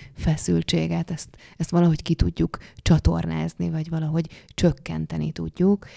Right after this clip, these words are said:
mert hogy egyrészt a, a saját pszichológiai jóllétünk, ö, is függ ettől,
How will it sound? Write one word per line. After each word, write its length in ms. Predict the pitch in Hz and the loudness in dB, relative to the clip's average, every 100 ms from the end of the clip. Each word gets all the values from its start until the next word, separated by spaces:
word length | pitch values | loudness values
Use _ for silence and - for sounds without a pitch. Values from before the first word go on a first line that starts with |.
| - - | -20 -2
mert 360 | 160 160 160 - | 2 2 2 4
hogy 320 | 175 170 - _ | 4 2 -4 _
egyrészt 540 | - 170 170 170 - | 0 4 6 4 4
a, 240 | 170 165 175 | 4 4 4
a 100 | - | 0
saját 420 | 156 175 170 165 | 2 4 2 2
pszichológiai 880 | 156 - 170 165 160 160 156 165 - - - | 0 0 2 2 2 2 4 4 2 -2 -10
jóllétünk, 1000 | - 175 165 160 156 131 127 131 139 170 - - - | 6 8 8 6 0 -2 -2 0 0 0 -4 -20 -12
ö, 500 | 196 185 190 185 180 - | -6 -4 -2 -2 -2 -4
is 220 | - 151 | -6 -4
függ 260 | - 165 165 | -4 -4 -6
ettől, 520 | 156 - 170 175 180 | -8 -2 2 4 2